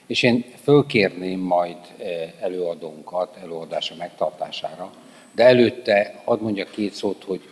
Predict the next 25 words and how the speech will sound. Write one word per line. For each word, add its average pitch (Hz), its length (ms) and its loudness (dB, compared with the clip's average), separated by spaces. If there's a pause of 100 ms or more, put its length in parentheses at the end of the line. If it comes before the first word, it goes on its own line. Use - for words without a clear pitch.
miért 110 280 2
őt 90 280 -8
kértük - 480 -16
föl - 320 -20 (880)
ma. - 180 -8 (880)
Eh, 113 260 2 (160)
fontosnak 165 480 2
tartjuk 117 400 2
azt, 113 400 -6 (200)
hogy, 101 500 -4 (100)
eh, 104 80 -20 (100)
ugye, 202 120 -20 (320)
<clears throat> - 500 0
olyan 131 260 6
előadásokat 104 1080 2
halljunk 82 500 -2
itt - 340 -20
Magyarországon, 87 1080 -2 (340)
amelyek 82 440 -4
egyfelől, 73 580 -8 (140)
eh, 78 400 -8 (220)
tágasabb 87 600 -2 (140)
nemzetközi 92 600 -8
hozi-, 101 300 -6
horizontúak, 95 1080 -2